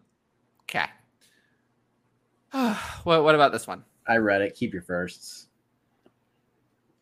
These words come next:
Speaker 2: I don't know how many keepers there are, but, like, if there's two, you're thirty-two players deep already.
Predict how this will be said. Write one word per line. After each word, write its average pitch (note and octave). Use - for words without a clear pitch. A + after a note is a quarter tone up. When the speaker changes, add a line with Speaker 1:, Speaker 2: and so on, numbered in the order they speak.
Speaker 2:
I G#2+
don't B2+
know A2+
how G#2+
many G#2+
keepers A2
there F2+
are, F#2+
but, G#2+
like, G2+
if A#2+
there's D#3
two, D3
you're C3
thirty-two C3+
players A2
deep A2
already. E2+